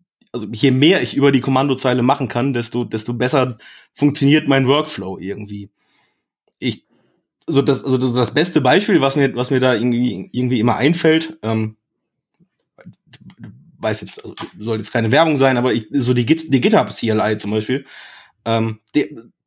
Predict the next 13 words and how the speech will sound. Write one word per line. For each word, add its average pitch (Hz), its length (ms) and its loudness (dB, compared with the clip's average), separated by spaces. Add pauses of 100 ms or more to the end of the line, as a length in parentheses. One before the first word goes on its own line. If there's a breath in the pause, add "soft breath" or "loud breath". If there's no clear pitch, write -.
(100)
das 123 360 -2
funktioniert 151 420 4
wunderbar. 147 320 4
Ich 110 80 -4
bin 139 100 4
da 131 100 4
kaum 180 300 2
noch 202 160 2
in 151 80 0
der 139 160 2
Web-, - 200 -8
Web-Oberfläche 127 800 -2
unterwegs. 113 540 -6